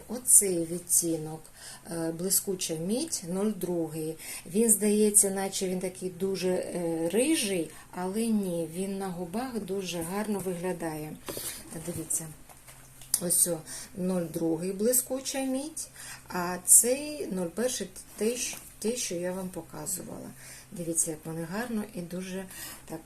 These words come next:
е, стильно виглядають. Тому раджу, скористайтесь. І такі широкі пензлики, дуже гарно наносити на губи його. Ось такі чудові у нас ще є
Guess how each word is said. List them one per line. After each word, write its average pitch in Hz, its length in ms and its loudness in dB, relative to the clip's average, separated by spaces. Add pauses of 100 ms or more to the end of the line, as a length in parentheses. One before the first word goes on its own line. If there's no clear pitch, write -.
е, 160 380 -6 (340)
стильно 190 480 0
виглядають. 160 840 -4 (100)
Тому 196 600 -4 (840)
раджу, 202 420 -2
скористайтесь. 196 880 -2
І - 60 -6
такі 208 260 -2
широкі 196 440 0
пензлики, 180 680 -2
дуже 180 260 -2
гарно 175 360 -2
наносити 175 600 0
на 202 120 -2
губи 208 420 -2
його. 214 340 -2 (760)
Ось 202 180 2
такі 185 320 -4
чудові 170 540 0
у 196 100 -2
нас 185 260 0
ще - 180 0
є 185 200 0